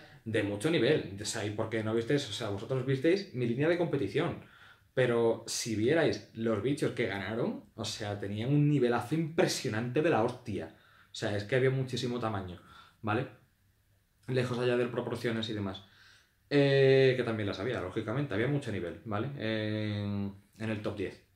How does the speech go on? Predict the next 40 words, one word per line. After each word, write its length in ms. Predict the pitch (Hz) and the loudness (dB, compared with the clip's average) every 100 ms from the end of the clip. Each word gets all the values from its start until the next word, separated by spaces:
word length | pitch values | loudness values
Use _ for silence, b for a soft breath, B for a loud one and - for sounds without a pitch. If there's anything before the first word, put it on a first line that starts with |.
| _ - | _ -12
en 120 | 107 101 | -10 -6
fin, 300 | 107 104 - _ _ b - | -6 -8 -16 _ _ b -8
sobre 180 | 113 | -6
todo 100 | 123 | -2
en 60 | 131 | -2
el 60 | 123 | -2
top 120 | 101 | -4
cinco. 400 | 104 95 - - | -6 -8 -12 -8
Y 100 | 113 | -4
los 140 | 101 - | -4 -4
tres 140 | 110 | -6
primeros, 600 | - 127 123 165 185 - | -2 -2 2 2 2 -2
brutales. 560 | 104 107 107 104 90 - b b b | -4 -2 0 -2 -2 -10 b b b
El 140 | - 110 | -6 -4
primero 280 | 110 120 127 | -2 0 -2
y 20 | |
el 60 | |
segundo, 420 | 120 120 131 147 151 | -2 -2 0 0 -2
pf, 340 | - - 110 | -6 -12 -10
no, 400 | 110 113 120 127 | -6 -4 -2 -2
ni 240 | 131 127 | 0 2
sabría 400 | 127 - 120 143 | 2 2 2 4
decidirme 460 | 135 127 120 117 113 | 4 0 -2 0 -2
entre 840 | 110 113 113 113 107 107 104 - - - | -2 0 2 2 0 -6 -10 -14 -16 -4
quién 180 | 127 | -4
ganaría, 520 | 117 113 110 110 104 - | -2 -4 -2 -4 -6 -10
¿vale? 220 | 110 107 131 B B B B | -4 -4 -6 B B B B
Porque 200 | 120 120 | -6 0
iban 160 | 123 127 | 2 2
los 100 | 117 | 0
dos 160 | 123 | -2
muy 220 | 120 127 120 | -2 -2 0
buenos 300 | 127 120 120 | -2 -2 -4
y 20 | |
tenían 240 | 123 120 | -6 -4
muy 80 | 120 | 0
buenas 280 | 117 113 101 | 0 0 0
líneas, 560 | 113 139 147 151 151 - | -2 0 0 0 -2 -4
en 100 | 104 | -6
fin. 340 | 120 107 - | -6 -8 -14